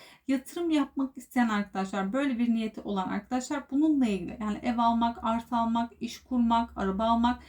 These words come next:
e, bununla ilgili fırsatlar elde edebilirsiniz. Çok güzel etkiler var burada ve değnek asını çok severim arkadaşlar. Yeni bir enerjinin doğuşudur, yeni bir fırsatın doğuşudur. Özellikle de bir yatırımla ilgili, niyetinizle ilgili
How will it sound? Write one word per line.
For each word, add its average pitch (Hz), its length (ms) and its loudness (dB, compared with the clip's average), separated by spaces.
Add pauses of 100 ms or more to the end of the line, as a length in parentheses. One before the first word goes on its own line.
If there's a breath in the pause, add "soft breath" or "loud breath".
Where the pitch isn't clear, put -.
(420 loud breath)
e, 214 300 -2
bununla 339 300 2
ilgili 294 220 4
fırsatlar 269 680 -8
elde 240 340 2
edebilirsiniz. 226 580 -4 (120)
Çok - 180 -8
güzel 233 280 -6
etkiler 214 500 -4
var 214 300 -2
burada 214 340 -2
ve 254 160 -2
değnek 240 380 0
asını 196 360 -4
çok 240 220 -10
severim 233 340 2
arkadaşlar. 233 600 0 (300 loud breath)
Yeni 262 200 8
bir 302 200 0
enerjinin 233 640 4
doğuşudur, 196 500 -2
yeni 220 240 4
bir 247 120 0
fırsatın 233 580 -4
doğuşudur. 196 420 0 (300 loud breath)
Özellikle 233 480 -2
de 240 140 0
bir 220 120 0
yatırımla 214 580 0
ilgili, 180 300 -6
niyetinizle 208 580 0
ilgili 247 260 -4